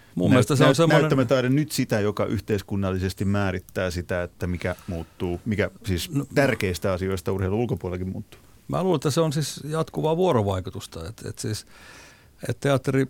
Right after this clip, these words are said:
Speaker 1: ja kulttuurielämä heijastelee tiettyjä murroksia yhteiskunnassa ja, ja, ja tota, palauttaa niitä takaisin sinne myös. Et, et, et en, mä, si-, sitä mä en usko, että et, et, et, et yksittäinen teatteriesitys tai, tai, tai teatteri kokonaisuudessaankaan niinku,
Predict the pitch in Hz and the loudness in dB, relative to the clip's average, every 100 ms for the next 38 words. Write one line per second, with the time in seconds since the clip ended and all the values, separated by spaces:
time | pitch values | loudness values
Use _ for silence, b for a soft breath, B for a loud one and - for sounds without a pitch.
0 | - 135 147 135 139 131 131 131 131 143 | -2 -2 -2 -2 0 0 2 4 4 2
1 | 123 - 127 127 139 131 131 135 135 120 | 0 0 -2 0 0 0 2 2 4 2
2 | - 123 117 - - 147 110 120 - 120 | 0 -2 -2 -4 -4 -2 0 -2 -4 -2
3 | 117 - 120 117 113 117 107 120 113 117 | -2 -2 -2 -2 -4 -8 -6 -6 -4 -4
4 | - 110 127 107 101 107 104 104 101 117 | -4 0 2 2 0 -2 -2 -2 -2 -2
5 | 95 98 - 90 87 - - - - - | -2 -6 -8 -8 -12 -16 -20 -20 -20 -12
6 | 110 95 95 107 - 107 107 107 123 127 | -6 -6 -6 -10 -8 -8 -6 -2 2 2
7 | 131 139 127 - - 156 214 156 120 131 | 4 0 0 -6 -6 -4 0 2 4 2
8 | - 113 101 104 - B B B B B | 0 -2 -2 -4 -6 B B B B B
9 | B - 123 113 120 117 110 127 113 - | B -6 -6 -4 -4 -2 -4 -4 -6 -8
10 | - - 82 127 110 - 127 110 117 110 | -16 -12 -8 -6 -6 -4 -2 -2 0 0
11 | 104 123 120 104 104 101 110 - - 104 | 2 0 0 -2 -2 -2 -4 -8 -4 -2
12 | 104 98 - 113 104 98 - 107 107 120 | -2 -6 -8 -4 -4 -4 -6 -4 -2 -2
13 | 107 107 104 110 113 98 101 95 104 98 | -2 -2 -4 -2 -2 -2 -2 -4 -6 -6
14 | 101 98 98 98 | -4 -6 -6 -10